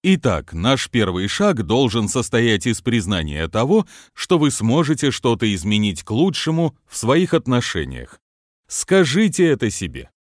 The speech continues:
Признайтесь в этом искренне и открыто. Напишите это на бумаге или проговорите несколько раз вслух, чтобы зафиксировать свою решимость,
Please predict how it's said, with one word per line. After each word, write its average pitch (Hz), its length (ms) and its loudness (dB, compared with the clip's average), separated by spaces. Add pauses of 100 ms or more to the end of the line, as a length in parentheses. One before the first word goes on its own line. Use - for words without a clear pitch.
(320)
Признайтесь 131 680 2
в 120 80 2
этом 131 320 4
искренне 147 600 0
и 131 160 -4
открыто. 123 760 0 (320)
Напишите 131 640 0
это 117 200 2
на 113 120 2
бумаге 113 580 0 (300)
или 117 180 2
проговорите 135 760 0
несколько 147 600 0
раз 147 300 0 (120)
вслух, 156 640 -4 (240)
чтобы 117 400 0
зафиксировать 120 840 -2
свою 98 320 -2
решимость, 117 760 -4